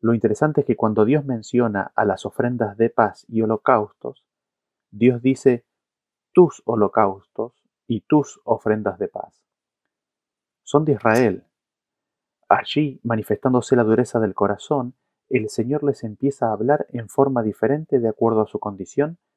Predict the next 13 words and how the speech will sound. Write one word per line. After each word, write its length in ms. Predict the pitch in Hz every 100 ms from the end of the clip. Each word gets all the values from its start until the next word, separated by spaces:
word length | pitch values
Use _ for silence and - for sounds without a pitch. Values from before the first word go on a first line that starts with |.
| _ _
y 120 | 120
les 280 | 110 104 -
habla 280 | 147 156 143
de 80 | 120
los 180 | 104 107
holocaustos 720 | - - 147 151 - 160 _
y 120 | 123
las 180 | 110 101
ofrendas 520 | - - 147 160 156 _
que 160 | - 110
eran 220 | 117 110
de 80 | 101
Israel. 460 | 95 95 92 95